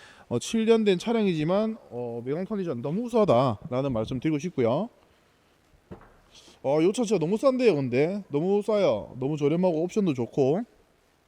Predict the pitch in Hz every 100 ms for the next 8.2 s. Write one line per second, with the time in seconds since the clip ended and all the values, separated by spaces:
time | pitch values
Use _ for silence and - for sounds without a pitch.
0 | _ - - _ - - - - 262 294
1 | 269 214 220 208 180 165 208 285 247 226
2 | 208 196 196 185 190 214 147 147 - 127
3 | 147 180 139 175 214 214 190 208 208 190
4 | 156 135 - - - - 120 123 202 226
5 | 160 131 160 208 196 131 175 214 _ -
6 | _ _ _ _ _ _ - 127 131 151
7 | 151 135 - - - 120 123 127 127 123
8 | 127